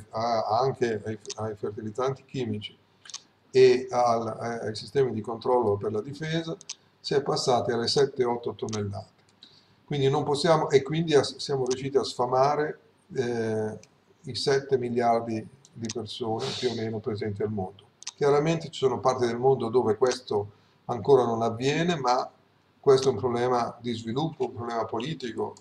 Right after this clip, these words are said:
è un altro aspetto. Per quanto riguarda la capacità produttiva, grazie alle nuove tecnologie e comunque alla sostituzione della biodiversità, si è riusciti a garantire questo. Noi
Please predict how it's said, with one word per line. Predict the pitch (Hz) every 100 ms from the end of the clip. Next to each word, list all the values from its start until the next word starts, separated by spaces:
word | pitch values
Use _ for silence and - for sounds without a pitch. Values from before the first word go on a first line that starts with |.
| -
è | 120
un | 120
altro | 117 110
aspetto. | 104 - 101 98 _ _ _ _ _ _
Per | - -
quanto | 147 143
riguarda | 127 120 139 143 123
la | 113
capacità | 113 117 123
produttiva, | 127 127 131 - 175 190 139
grazie | 104 127 143 - - 110
alle | 127 123 117
nuove | 131 127
tecnologie | 135 139 185 185 190 190 135 - -
e | 147 143
comunque | 180 208 220 - 120
alla | 107
sostituzione | - 107 120 - - 135
della | 117
biodiversità, | 117 127 131 131 160 - 107 104 - _ _ _ _ -
si | -
è | 135
riusciti | 120 147 - 110 104 107
a | 117
garantire | 113 110 107 107 104
questo. | 101 98 92 - - _ -
Noi | 147 190 160